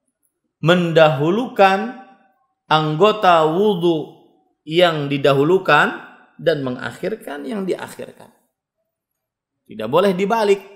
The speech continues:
Kaki lebih dahulu karena merasa lebih kotor dibandingkan wajah. Nggak boleh.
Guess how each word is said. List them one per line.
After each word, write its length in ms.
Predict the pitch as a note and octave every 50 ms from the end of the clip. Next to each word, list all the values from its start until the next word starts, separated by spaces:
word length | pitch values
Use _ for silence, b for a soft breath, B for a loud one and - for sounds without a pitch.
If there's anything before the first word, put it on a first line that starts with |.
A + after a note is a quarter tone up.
| _ _ _
Kaki 640 | _ - _ _ - D3+ D3+ - - F#3+ F#3 F3 E3
lebih 240 | D#3+ D3+ D#3 D#3 C#3+
dahulu 400 | D3 C#3+ C#3+ C#3 C#3+ E3+ A3+ C4+
karena 240 | G#3 E3+ D3 D3+
merasa 320 | D3+ D3+ D3 D3 D3 C#3+ D#3+
lebih 240 | D3+ D3 C#3+ C#3 C#3
kotor 540 | - C#3 C3+ C3 - F#3 A3 C4 D4 - -
dibandingkan 420 | E3+ C#3+ C3+ C3 C3 D#3 F3 G#3+ G#3+
wajah. 400 | A3+ A#3 A#3 G#3 F3 G3 F#3+ F#3+ - - - - _ _ _ _ _ _ _ _ _ _ _ _ _ _ _ _ _ _ _ _ _ _ _ _
Nggak 200 | A2 G2+ G2 G2
boleh. 280 | G#2 A#2 A2+ G#2 F#2+